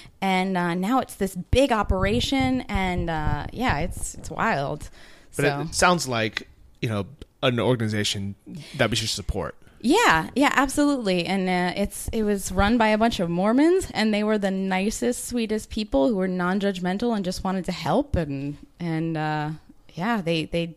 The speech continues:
Speaker 1: did their job, and they, they loved me when I couldn't love myself. And yeah, they made a huge impact on me.
Speaker 2: I absolutely love that. And it's, I'm looking at the site now. It's falcon ridge ranch dot com,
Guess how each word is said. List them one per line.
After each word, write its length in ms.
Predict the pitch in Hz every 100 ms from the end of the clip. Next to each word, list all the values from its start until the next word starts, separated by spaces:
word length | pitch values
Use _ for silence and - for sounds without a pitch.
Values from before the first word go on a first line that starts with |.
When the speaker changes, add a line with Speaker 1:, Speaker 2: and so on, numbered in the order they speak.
| _
Speaker 1:
did 140 | - 185
their 120 | 180
job, 380 | 175 165 233 175
and 160 | 151
they, 120 | 156 156
they 240 | 151 160
loved 360 | 151 170 170 170
me 320 | 180 196 214 - -
when 160 | 175 156
I 140 | 165
couldn't 260 | - 175 156
love 100 | 170
myself. 560 | 170 - 175 226 -
And 320 | 170 151 160
yeah, 280 | - 196 165 165
they 100 | 180
made 140 | 180
a 20 | 165
huge 240 | - 180
impact 340 | 165 - 147
on 80 | 143
me. 200 | 139 151 - -
Speaker 2:
I 60 | 120
absolutely 460 | 82 101 - 101
love 180 | 82 82
that. 280 | 73 76 -
And 220 | 113 107
it's, 340 | 85 101 - -
I'm 80 | 120
looking 160 | 131 147
at 40 |
the 60 | 123
site 200 | 120 92
now. 180 | 92
It's 180 | 92 -
falcon 480 | - 110 131 - 117
ridge 320 | 104 101 -
ranch 600 | 95 87 95 127 - - _ _ -
dot 180 | 95
com, 460 | - 113 117 151 202